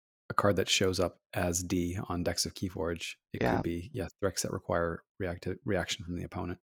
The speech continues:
Speaker 2: Reaction is the key thing. That, like, you want something that you can react to threats and you present them. It's pushing that pressure forward.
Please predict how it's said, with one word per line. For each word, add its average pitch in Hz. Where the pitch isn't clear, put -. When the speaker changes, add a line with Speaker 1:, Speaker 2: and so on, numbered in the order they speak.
Speaker 2:
Reaction 113
is 107
the 101
key 101
thing. 90
That, -
like, 98
you 113
want 110
something 107
that 95
you 110
can 117
react 113
to 120
threats 123
and 95
you 98
present 98
them. -
It's -
pushing 101
that 95
pressure 98
forward. 101